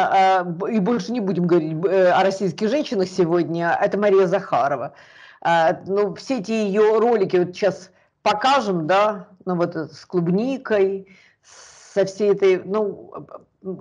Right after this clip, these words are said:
как-то неловко смотреть, и, честно говоря, ну, знаете, если бы, э,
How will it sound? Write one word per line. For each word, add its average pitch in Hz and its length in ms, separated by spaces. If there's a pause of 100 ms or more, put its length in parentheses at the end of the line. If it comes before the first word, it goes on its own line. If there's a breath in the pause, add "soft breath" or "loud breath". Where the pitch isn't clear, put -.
как-то 208 220
неловко 254 440
смотреть, 302 580
и, 208 340
честно - 300
говоря, 240 340
ну, 208 580 (280)
знаете, 208 340
если 233 240
бы, 202 140
э, 202 420